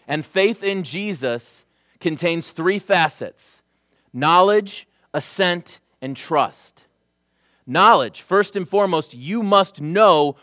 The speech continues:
who Jesus is and what Jesus did. Now, luckily for you, 'cause you've been here, we go through that every single service, every single Sunday. We may not be able to do much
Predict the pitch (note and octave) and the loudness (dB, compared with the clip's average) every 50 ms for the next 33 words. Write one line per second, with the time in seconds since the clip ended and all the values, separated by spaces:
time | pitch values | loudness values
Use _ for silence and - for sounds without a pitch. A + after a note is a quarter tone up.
0 | _ _ _ - A3 A3+ A3+ F3 C#3 F3+ G#3 G#3 F#3+ D#3 G3 F#3+ - - - F#3 | _ _ _ -6 -4 -4 -4 -4 -4 -4 -4 -4 -2 0 -2 -2 -2 -2 -2 0
1 | E3+ D3 C3 A#2+ B2+ B2+ - _ _ - _ D3+ D#3+ D#3+ D3 E3 E3+ E3 E3 B2+ | 0 0 0 -2 -6 -10 -14 _ _ -12 _ -6 -6 -2 2 0 0 0 -2 -10
2 | C#3 D#3+ D#3+ D3 A#2+ D3 C#3 - - _ - A2 G2+ D3+ C#3 A#2 F2+ - _ _ | -8 -8 -8 -4 -4 -6 -6 -6 -12 _ -20 -6 -2 -2 -2 -2 -4 -10 _ _
3 | _ _ _ _ _ C3 _ D3+ D3+ D#3 D3 C#3+ E3 G3 G#3 - G#3+ G#3 G3+ G3+ | _ _ _ _ _ -10 _ 0 0 0 0 2 2 2 2 4 2 2 2 0
4 | F#3+ - _ D#3 D3+ C#3+ D3 G#3 C#4 A3+ C3+ C3+ G3+ A3+ _ _ _ _ _ _ | -2 -6 _ -6 -6 -6 -4 -4 -2 0 -2 -2 -4 -6 _ _ _ _ _ _
5 | _ _ _ _ _ - C#3+ C3+ D3+ D#3 B2+ A2 G3 A3+ A#3+ A3 F3+ D3 B2+ A#2 | _ _ _ _ _ -12 -8 -8 -8 -10 -6 -2 0 0 0 0 -2 -4 -6 -6
6 | A2+ C3+ F#3 _ _ _ _ _ _ _ _ _ _ _ B2 D3+ A3+ A3+ F3+ D#3 | -8 -10 -12 _ _ _ _ _ _ _ _ _ _ _ -6 -4 -4 -4 4 8
7 | A3+ A3+ A3 G#3+ - G#3 A3 B3+ B3 G3+ F3 D#3+ D3+ D3 D3+ - _ _ - F3 | 8 8 8 6 0 -4 -4 -2 -2 0 2 2 2 2 0 -4 _ _ -2 -2
8 | G#3 F#3 F#3 A3+ G#3+ - - G#3 G#3 F#3+ F#3+ - - F#3+ F3+ E3 D3+ D3 D#3+ - | -2 0 -2 -6 -6 -2 -2 -2 0 0 0 0 0 0 0 0 0 -2 -6 -6
9 | - D#3 D#3 D3+ D#3+ E3+ D#3+ - D#3+ D3+ C#3+ C#3+ - - C#3 B2 A2 G2 G2+ - | -4 -4 -4 -2 -2 -4 -4 -4 -6 -4 -4 -6 -4 -6 -6 -6 -6 -10 -14 -16
10 | _ _ _ _ _ _ _ _ _ _ _ _ _ _ _ _ _ _ _ _ | _ _ _ _ _ _ _ _ _ _ _ _ _ _ _ _ _ _ _ _
11 | _ _ _ _ _ _ _ _ _ _ _ _ _ _ _ _ _ _ _ _ | _ _ _ _ _ _ _ _ _ _ _ _ _ _ _ _ _ _ _ _
12 | _ _ _ _ _ C3+ D#3 A3 B3+ C4 C4 C4+ C4 B3+ B3+ A#3+ G#3 F#3 G#3 G3+ | _ _ _ _ _ -2 -2 0 4 6 6 6 6 4 4 2 2 0 2 4
13 | G#3 G#3+ G3 G#3 G3+ F#3+ F3+ D#3+ F#3+ F#3 F#3 F#3 F3 C3+ - _ - - - - | 4 4 6 4 4 4 2 0 0 0 4 4 2 2 0 _ -20 -20 -20 -20